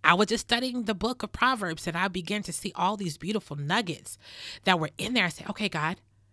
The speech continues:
you are becoming the center of my life." So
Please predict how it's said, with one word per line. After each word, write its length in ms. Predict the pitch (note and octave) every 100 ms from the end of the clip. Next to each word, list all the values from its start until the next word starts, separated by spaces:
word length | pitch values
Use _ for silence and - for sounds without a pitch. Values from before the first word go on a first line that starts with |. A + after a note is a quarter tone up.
| _ _ _ _ -
you 240 | G#3 D4+
are 200 | - G3+
becoming 540 | G3 F#3+ - - G#3+ G3+
the 120 | F3+
center 640 | - - D#4+ - E3 D3+ - - - -
of 140 | G#3+ G3
my 120 | G3
life." 260 | G3 A#3+
So 120 | A#3